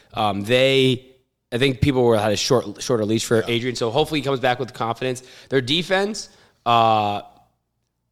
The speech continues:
Speaker 1: their defense gave up, I think it was, like, three hundred eighty yards a game. Their offense, they're very close. They're, the defense gave up basically,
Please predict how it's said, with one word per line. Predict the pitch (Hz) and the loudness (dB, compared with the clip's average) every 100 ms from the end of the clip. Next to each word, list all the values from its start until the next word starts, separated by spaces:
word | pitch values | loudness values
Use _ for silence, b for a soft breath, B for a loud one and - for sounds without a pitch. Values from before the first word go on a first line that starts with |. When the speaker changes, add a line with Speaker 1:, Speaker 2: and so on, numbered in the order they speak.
| _ - | _ -10
Speaker 1:
their | 117 | -8
defense | 101 151 151 156 123 | -6 -6 -4 -6 -4
gave | 131 123 110 | -2 -2 0
up, | 113 104 - | -2 -4 -12
I | - _ _ | -20 _ _
think | 131 | -10
it | |
was, | 117 | -8
like, | 107 95 _ _ _ | -8 -10 _ _ _
three | - 120 | -6 -4
hundred | 120 127 117 | -2 0 0
eighty | 104 110 | -2 -2
yards | 117 120 113 | 0 -2 -2
a | |
game. | 110 120 117 | -4 -4 -2
Their | 110 | -4
offense, | 95 107 - 110 - | -4 -6 -6 -8 -8
they're | 117 117 | -6 -2
very | 127 151 127 | 2 4 4
close. | 120 98 | 2 2
They're, | 107 | 0
the | 113 - 113 | 0 -2 -2
defense | 113 139 139 | -2 -2 -2
gave | 127 | -2
up | 110 | 0
basically, | 120 123 - 117 117 107 | 0 -2 -4 -4 -2 -2